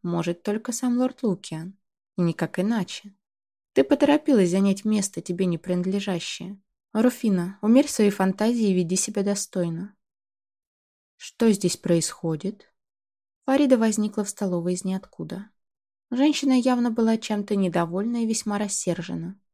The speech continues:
Руфина решила, что теперь она фаворитка правителя, насмешливо ответила Севара. Распорядительница гарема резко развернулась в сторону девушки, и стало понятно, что сейчас ей не поздоровится.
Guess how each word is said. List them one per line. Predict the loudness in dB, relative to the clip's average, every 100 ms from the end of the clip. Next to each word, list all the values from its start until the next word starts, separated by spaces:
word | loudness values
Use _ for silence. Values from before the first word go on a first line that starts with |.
| _ _ _ _ _ _ _ _
Руфина | -2 0 2 2 2
решила, | 2 0 0 0
что | 0 -4
теперь | -2 -2 -4 -2
она | 0 0 -2
фаворитка | -2 0 0 -2 -8
правителя, | -6 -2 -2 -4 -8 -10 -10 _ _ _ _ _ _
насмешливо | -2 0 0 0 0 0
ответила | -2 -2 -4 -4
Севара. | -4 -4 -4 -6 -8 -14 _ _ _ _ _ _
Распорядительница | -2 2 2 2 0 0 -2 -2 -2
гарема | 0 0 0 0
резко | 2 0 0 -2
развернулась | -2 0 0 -2 -2 -4
в |
сторону | -4 -2 -2 -2
девушки, | -2 -2 -2 -6 -10 -12 -12 _ _ _ -8
и |
стало | -6 0 0
понятно, | 0 0 2 0 -4
что | -6 -4
сейчас | -4 -4 -4 -4
ей | -2 -2
не | -2
поздоровится. | -4 -2 -2 -2 -4 -8 -12 -12